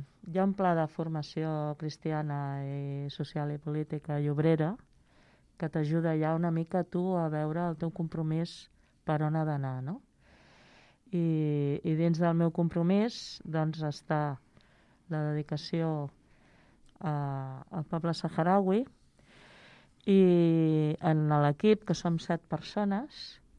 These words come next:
de fet, eh, quatre, d'alguna manera o altra, hem estat sempre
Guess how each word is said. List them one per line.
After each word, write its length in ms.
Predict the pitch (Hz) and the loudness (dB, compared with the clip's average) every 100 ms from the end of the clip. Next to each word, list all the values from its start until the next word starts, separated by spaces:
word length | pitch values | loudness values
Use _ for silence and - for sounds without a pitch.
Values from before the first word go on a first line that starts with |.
| - - - - | -20 -20 -18 -6
de 80 | 160 | -6
fet, 320 | - 175 190 _ - _ _ _ _ _ _ _ _ _ 180 | 0 0 0 _ -20 _ _ _ _ _ _ _ _ _ -10
eh, 460 | 156 151 147 147 147 170 - _ - - - | -6 -6 -6 -8 -10 -12 -16 _ -20 -20 0
quatre, 400 | 196 208 240 294 - - - | 4 4 4 -2 -4 -14 -10
d'alguna 440 | 170 170 165 202 214 | -4 -2 -2 -2 0
manera 380 | 196 185 185 | 2 2 2
o 80 | 180 | 2
altra, 300 | 185 180 214 | 0 0 0
hem 180 | 196 170 | 2 0
estat 320 | - 175 175 - _ - | -2 -2 -2 -4 _ -8
sempre 420 | - 175 175 | -2 -2 -2